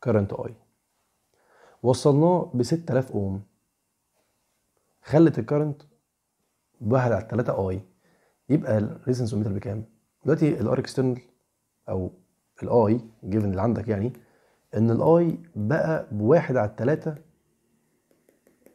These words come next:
ال I اللي عندك بقى واحد على تلاتة من الماكس، يعني ال N بتلاتة، صح؟ يعني ال R external equal N minus one R device.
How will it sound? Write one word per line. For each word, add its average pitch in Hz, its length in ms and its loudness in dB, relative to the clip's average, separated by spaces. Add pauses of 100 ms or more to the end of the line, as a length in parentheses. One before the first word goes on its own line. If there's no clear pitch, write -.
(140)
ال - 80 -4
I - 40 2
اللي 110 160 4
عندك 135 220 2
بقى 113 100 0
واحد 127 120 4
على 110 80 -2
تلاتة 139 200 0
من 117 100 2
الماكس، 107 580 0 (1300)
يعني 160 260 6
ال 131 240 2
N 135 60 2
بتلاتة، 180 400 -4 (840)
صح؟ 131 200 -10 (640)
يعني 101 220 0
ال - 60 -2
R 135 240 4
external 110 380 -2 (420)
equal 117 540 -2
N 107 340 0
minus 107 400 0
one 113 480 -2
R 98 140 -2 (140)
device. 131 480 0